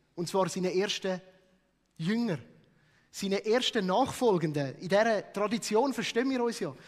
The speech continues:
Und er hat das folgend, wird uns die Geschichte beschrieben in Matthäus sechzehn ab Vers dreizehn. Da kam Jesus in die Gegend von Caesarea Philippi und fragte seine Jünger und sprach: „Wer sagen die Leute, dass der Menschensohn sei?“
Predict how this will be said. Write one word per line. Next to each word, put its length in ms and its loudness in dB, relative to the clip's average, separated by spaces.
Und 100 0
er 140 6
hat 320 0
das 120 -8
folgend, 580 0
wird 160 -4
uns 160 0
die 140 -6
Geschichte 460 -4
beschrieben 440 -4
in 60 -4
Matthäus 480 -4
sechzehn 400 -6
ab 140 -8
Vers 300 -10
dreizehn. 360 -10
Da 120 2
kam 260 4
Jesus 320 0
in 100 0
die 140 -4
Gegend 480 0
von 220 -6
Caesarea 640 -2
Philippi 560 -6
und 180 -8
fragte 320 -4
seine 260 -4
Jünger 280 -6
und 120 -8
sprach: 400 -10
„Wer 120 -8
sagen 300 -6
die 80 -6
Leute, 400 -8
dass 140 -16
der 120 -6
Menschensohn 600 -8
sei?“ 320 -12